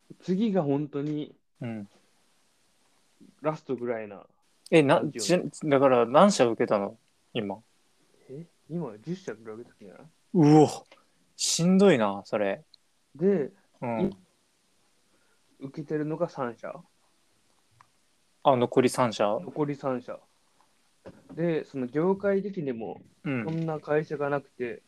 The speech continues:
Speaker 2: うん。
Speaker 1: その増やす、増やそうにもって感じ。
Speaker 2: なるほどね。だからもうあとはもうブラック企業しか残ってないみたいな。
Speaker 1: まあ、まだ、まだあるかもしれんけど、まあそんな感じよね。
Speaker 2: え、マジか。
Speaker 1: うん。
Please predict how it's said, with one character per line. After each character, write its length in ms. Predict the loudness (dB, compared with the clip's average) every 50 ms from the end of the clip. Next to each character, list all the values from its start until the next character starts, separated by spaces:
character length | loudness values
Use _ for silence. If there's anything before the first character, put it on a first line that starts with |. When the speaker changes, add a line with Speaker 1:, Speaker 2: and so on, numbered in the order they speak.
| _ _ _ -6
Speaker 2:
う 60 | -4
ん。 240 | -4 -4 -6 -8 -14 _ _ _ _ _ _
Speaker 1:
そ 60 | -10 -8
の 120 | -8 -8 -2
増 80 | 0
や 140 | 2 2 2
す、 320 | 0 -2 -8 -8 -8 -10 -12 _ -12 -4
増 80 | 0
や 140 | 0 2 2
そ 200 | 0 0 0 0
う 20 | 0
に 100 | -2 -4
も 140 | -6 -8
っ 1000 | -12 -14 _ _ _ _ _ _ _ _ _ _ _ _ _ _ _ _ _ _
て 80 | -4 -2
感 100 | -2 0
じ。 40 |
Speaker 2:
な 40 | -2
る 20 | -2
ほ 120 | -2 -2
ど 140 | 0 0 -2
ね。 260 | -2 -4 -6 -8 -10 -14 _ _ _ _ _ _ _ -6
だ 100 | -2 2
か 100 | 4 4
ら 80 | 4
も 180 | 4 2 0 -2
う 40 | -2
あ 20 |
と 480 | 0 2 4 4 6 6 4 4 4 6
は 160 | 6 6 4
も 200 | 4 0 -4 -4
う 40 | -6 _ _ _ _ _
ブ 60 | 0 0
ラ 80 | 0
ッ 40 | 0
ク 160 | -2 -4 -4 -4
企 160 | -2 0 0
業 120 | 0 0
し 100 | -2 -4
か 140 | -6 -4 -4
残 220 | -4 -2 -2 -2
っ 60 | -2 -2
て 120 | -4 -2
な 140 | 0 0 0
い 40 | -2
み 100 | -2 -4
た 120 | -6 -6
い 80 | -6 -6
な。 180 | -8 -10 -12 -14 _ _ _ _ _ _ _ _ _ _ _ _ _ _ _ _ _ _ _ _
Speaker 1:
ま 160 | -10 -10 -10 -8
あ、 40 |
ま 140 | -8 -8 -8
だ、 120 | -8 -8 -10 -14 _ _ -12
ま 120 | -10 -8
だ 180 | -6 -2 -2 -2
あ 60 | -2
る 280 | -2 -4 -8 -12 -14 -16 _ _ -16
か 100 | -12 -12
も 100 | -12 -10
し 60 | -10
れ 100 | -10 -10
ん 60 | -10
け 60 | -10
ど、 60 | -10
ま 120 | -12 -12 -14
あ 20 | -16
そ 80 | -14 -14
ん 60 | -12
な 80 | -12 -12
感 220 | -12 -14 -16 -16
じ 60 | -16
よ 60 | -20 -20
ね。 60 | -20 -20 _ _ _ _ _ _ _ _ _ _ _ _ _ -12 -6
Speaker 2:
え、 240 | -4 -4 -4 -4 -6 -6
マ 160 | -6 -4 -2
ジ 140 | -2 -2 0
か。 460 | 4 4 4 6 4 4 0 -2 -4 -12 _ _ _ _ _ _ _
Speaker 1:
う 40 | -20
ん。 140 | -20 -20 -20